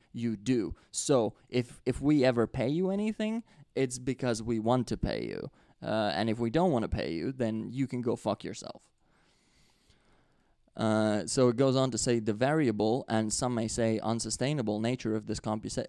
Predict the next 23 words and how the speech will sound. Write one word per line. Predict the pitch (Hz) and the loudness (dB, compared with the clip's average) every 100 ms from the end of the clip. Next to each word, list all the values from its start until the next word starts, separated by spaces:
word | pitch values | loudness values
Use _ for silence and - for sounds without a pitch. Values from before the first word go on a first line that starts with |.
| - | -6
compensation | 120 127 117 131 147 113 | -4 -4 -2 -2 -2 -4
has | 107 110 | -4 -4
led | 113 107 | -4 -6
to | |
criticism." | - 147 117 - 67 69 82 - | -2 0 0 -4 -8 -10 -10 -6
In | 120 | -4
a | |
two | 113 165 | -2 -2
thousand | 160 135 123 113 | 0 -2 -2 -4
nine | 117 113 | -4 -4
Guardian | 135 175 139 110 | -2 -2 -2 -2
article, | 107 110 - 107 107 - | -4 -4 -6 -6 -6 -6
uh, | 120 110 110 | -6 -4 -4
Helene | 117 131 131 123 120 113 | -4 -2 0 0 -2 -4
Lindwall, | 113 123 190 139 90 80 117 151 - - - - _ _ _ _ - | -2 -2 -2 -2 -4 -4 -4 -6 -8 -18 -20 -20 _ _ _ _ -6
um, | 117 113 113 113 110 110 - | -2 0 2 2 0 -2 -6
wrote | 113 135 160 | -2 2 4
about | 143 120 120 117 - | 4 2 2 0 -4
why | 123 123 127 123 | -2 0 0 -2
major | 120 127 139 123 113 | -4 -6 -6 -6 -4
labels | 120 127 120 110 | -4 -2 -2 -2
love | 110 120 123 | -2 -2 -2
Spotify, | - - 143 113 - 85 - | -6 -6 -4 -4 -6 -10 -12